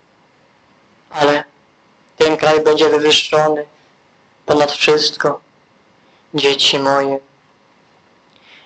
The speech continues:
wielu mówi: "Mój synu, że na razie nie budujesz". Dlaczego? Dzieci moje, dzieci moje,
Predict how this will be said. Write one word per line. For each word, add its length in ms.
wielu 400
mówi: 400
"Mój 220
synu, 460
że 120
na 120
razie 260
nie 140
budujesz". 840
Dlaczego? 640
Dzieci 540
moje, 360
dzieci 540
moje, 480